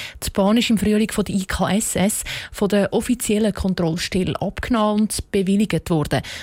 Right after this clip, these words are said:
Das bestätigt die Stelle auf Anfrage von Radio Top. Mehr will man dort aber nicht sagen zum Vorfall. Schlank und athletisch mit betonten Muskeln. So sieht das Körperideal der Zürcher Schüler aus.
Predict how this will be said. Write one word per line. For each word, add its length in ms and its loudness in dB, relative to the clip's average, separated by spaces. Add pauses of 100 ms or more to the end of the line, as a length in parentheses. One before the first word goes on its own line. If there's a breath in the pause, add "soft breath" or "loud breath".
Das 120 -4
bestätigt 640 0
die 40 -4
Stelle 260 2
auf 140 0
Anfrage 440 0
von 200 -2
Radio 240 0
Top. 440 -4 (400 loud breath)
Mehr 300 2
will 200 0
man 80 2
dort 220 0
aber 280 -2
nicht 260 0
sagen 300 -4 (100)
zum 160 -2
Vorfall. 480 -4 (2000 loud breath)
Schlank 460 2
und 320 2
athletisch 720 0
mit 440 -4
betonten 600 0
Muskeln. 480 0 (460 loud breath)
So 200 0
sieht 280 0
das 80 -6
Körperideal 800 0
der 160 -2
Zürcher 340 0
Schüler 480 2
aus. 320 -6